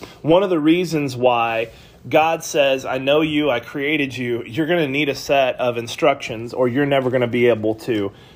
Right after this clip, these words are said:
you know, exist within this world." And go back to the garden. Remember, God specifically says to them, you know, "I need, I need to give you a rule. I need to give you a rule. The rule is don't eat from this tree." Of course, they did it anyway, but that's the point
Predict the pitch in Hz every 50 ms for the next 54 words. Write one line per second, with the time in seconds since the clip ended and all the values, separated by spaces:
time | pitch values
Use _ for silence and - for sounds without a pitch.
0 | - _ 117 113 113 117 127 117 143 165 170 165 - 160 143 131 135 127 127 117
1 | - - 123 135 135 117 92 69 - - - - - - - - 156 151 147 147
2 | 147 - 160 127 170 180 185 208 214 214 208 - 269 247 214 139 135 143 165 160
3 | 127 107 104 95 - - - - _ _ - 127 131 139 151 160 156 151 143 135
4 | 131 - - - - - _ 131 143 151 151 175 165 - - 156 143 - 165 160
5 | 147 156 135 131 135 135 135 - 151 139 139 139 139 - 139 123 139 160 170 147
6 | 135 131 135 135 131 131 147 151 156 156 156 143 123 135 151 156 151 147 139 147
7 | 143 143 143 151 160 160 156 180 208 220 185 123 90 - - - - 117 123 127
8 | 135 135 127 139 143 143 151 160 170 151 117 107 107 113 120 131 147 151 139 139
9 | 139 135 123 131 135 139 139 139 135 - 127 127 127 123 - - 107 - 110 90
10 | - 120 110 - - 104 95 107 110 147 180 202 185 165 156 147 143 139 135 135
11 | 143 165 170 - - - - - - - - 147 143 - 170 170 165 - 196 175
12 | - 220 180 120 90 -